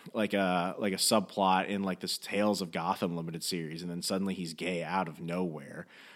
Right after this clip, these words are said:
um, because they've never really known what to do with Tim Drake. And then they come out with, like, a Future State Red Hood series. So, like, the Bat family is kinda all over the place, and no one knows what to do with them. So then the only titles that are really doing well are Action Comics and Batman.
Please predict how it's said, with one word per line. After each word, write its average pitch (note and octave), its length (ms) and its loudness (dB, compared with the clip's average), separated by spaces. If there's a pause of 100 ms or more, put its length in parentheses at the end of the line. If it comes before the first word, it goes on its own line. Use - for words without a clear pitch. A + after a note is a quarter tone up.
(180)
um, E2+ 240 0
because F#2 240 -2
they've F#2+ 180 2
never F#2+ 220 0
really E2+ 240 0
known E2 200 -2
what D#2+ 120 -6
to - 80 -10
do D#2 140 -4
with C#2+ 100 -8
Tim - 200 -6
Drake. C#2+ 400 -8 (440)
And A#2 200 8
then C3 200 8
they C3 160 10
come A#2+ 240 6
out A2+ 240 8
with, G#2 120 0
like, A2 140 2
a G2+ 60 2
Future A#2 400 2
State A2 600 4 (200)
Red A#2 380 4
Hood A2 260 4
series. A2+ 500 6
So, A#2 200 6
like, A2+ 180 6
the A2+ 80 2
Bat C3+ 300 6
family B2 460 6
is G#2+ 140 4
kinda A#2+ 300 4
all A2+ 300 6
over A#2 280 6
the F#2+ 100 0
place, F2+ 540 -2 (400)
and B2+ 200 8
no B2 160 10
one A#2+ 240 8
knows A2+ 280 6
what G2+ 100 -4
to G2+ 80 -4
do G2+ 140 4
with F2+ 140 0
them. G#2 340 6
So G2+ 180 2
then A#2 280 6
the G#2+ 140 6
only A#2 260 6
titles G#2+ 420 6
that G#2 160 4
are G2+ 80 0
really G#2 240 4
doing G2+ 300 2
well A#2 280 8
are G2+ 140 6
Action G#2 380 4
Comics G2+ 480 2
and F#2+ 100 2
Batman. F2 560 4